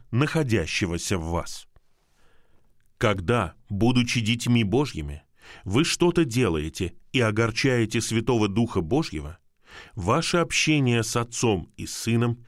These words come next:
временно прекращается. И только когда вы судите себя и исповедуете свои грехи,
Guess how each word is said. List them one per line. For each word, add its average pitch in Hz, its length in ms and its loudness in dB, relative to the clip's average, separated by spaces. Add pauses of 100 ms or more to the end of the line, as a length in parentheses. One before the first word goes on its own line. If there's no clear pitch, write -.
(140)
временно 120 640 2
прекращается. 120 960 -4 (600)
И 117 100 0
только 170 420 2
когда 143 400 0
вы 139 120 2
судите 120 560 0
себя 87 460 -4 (320)
и 123 180 2
исповедуете 117 760 2
свои 98 360 0
грехи, 90 520 -6